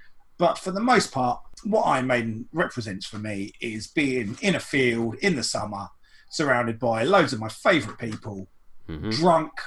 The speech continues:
Speaker 1: having a sing-along and having a really, really good time. You know,
Speaker 2: Mm-hmm.
Speaker 1: I've never had a bad time watching Iron Maiden. I've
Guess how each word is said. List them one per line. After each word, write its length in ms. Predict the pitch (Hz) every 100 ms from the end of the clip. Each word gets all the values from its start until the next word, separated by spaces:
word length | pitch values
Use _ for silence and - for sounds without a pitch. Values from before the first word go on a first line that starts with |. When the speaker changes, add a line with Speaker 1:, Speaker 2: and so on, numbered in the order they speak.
| - - -
Speaker 1:
having 300 | 170 160 135 117
a 20 |
sing-along 600 | - 170 143 131 127 120
and 60 |
having 240 | 123 117 113
a 60 |
really, 500 | 110 113 127 123 117 110
really 280 | 110 101
good 260 | 90 107 92
time. 380 | 101 90 98 -
You 100 | 139
know, 160 | 120 107
Speaker 2:
Mm-hmm. 380 | - - - 175
Speaker 1:
I've 220 | 160 165
never 440 | 180 180 180 151
had 240 | 131 139 123
a 80 | -
bad 260 | 123 110 -
time 320 | 120 104 101 101 101
watching 240 | 98 104 92
Iron 160 | 87
Maiden. 180 | 82 87
I've 140 | -